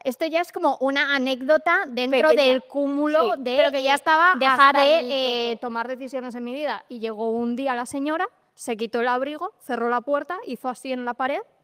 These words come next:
Speaker 1: y dejó caer el a-, el <laughs> abrigo al suelo y dijo,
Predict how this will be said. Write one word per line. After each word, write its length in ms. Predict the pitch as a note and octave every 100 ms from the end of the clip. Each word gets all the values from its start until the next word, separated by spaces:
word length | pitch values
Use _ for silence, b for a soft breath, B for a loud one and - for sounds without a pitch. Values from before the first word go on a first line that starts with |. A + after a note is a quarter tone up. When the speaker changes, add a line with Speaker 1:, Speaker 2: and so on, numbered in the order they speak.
| _
Speaker 1:
y 120 | -
dejó 260 | B3 A3+ A#3+
caer 240 | B3+ B3
el 120 | B3 A#3+
a-, 120 | A#3+
el 360 | - B3 A#3+ A#3+
<laughs> 100 | D4
abrigo 280 | C4+ B3+ B3+
al 80 |
suelo 240 | - C#4+ D4
y 20 |
dijo, 300 | A#3+ B3